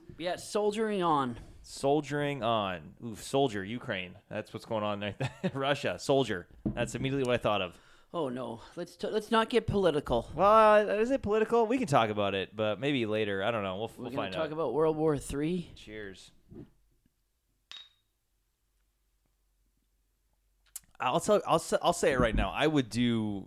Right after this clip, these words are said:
Speaker 2: terrible as a foot soldier.
Speaker 1: Oh yeah, just, just drop the, drop the mag out of the gun and then, uh, and
Speaker 2: I
Speaker 1: then
Speaker 2: don't
Speaker 1: just
Speaker 2: know.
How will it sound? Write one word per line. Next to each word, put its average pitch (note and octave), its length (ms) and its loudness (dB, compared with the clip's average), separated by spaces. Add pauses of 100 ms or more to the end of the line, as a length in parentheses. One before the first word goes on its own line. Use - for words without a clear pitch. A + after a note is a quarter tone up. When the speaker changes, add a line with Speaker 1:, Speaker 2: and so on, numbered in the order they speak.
(160)
Speaker 2:
terrible F#2+ 600 -6
as G2 120 -10
a F#2+ 60 -8
foot - 260 -10
soldier. F#2 440 -12 (460)
Speaker 1:
Oh E3 180 -4
yeah, B2+ 240 -10
just, D3 240 -16
just F#3 240 -6
drop F#3+ 260 -4
the, D#3 100 -10 (120)
drop G3+ 260 0
the F#3 80 -14
mag F#3 340 -4
out F#3 140 -2
of F3+ 80 -4
the E3+ 80 -6
gun E3+ 300 -4
and F3+ 100 -4
then, E3+ 220 -6
uh, D#3+ 280 -4
and C3 80 -6
Speaker 2:
I B2 100 4
Speaker 1:
then C3 80 4
Speaker 2:
don't C3+ 160 4
Speaker 1:
just B2+ 100 4
Speaker 2:
know. A#2 60 4